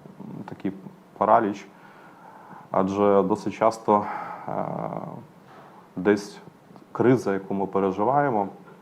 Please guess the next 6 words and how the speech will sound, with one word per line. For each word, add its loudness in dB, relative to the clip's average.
від -4
насилля, 0
вона 0
вибиває, 2
і, -6
наприклад, -4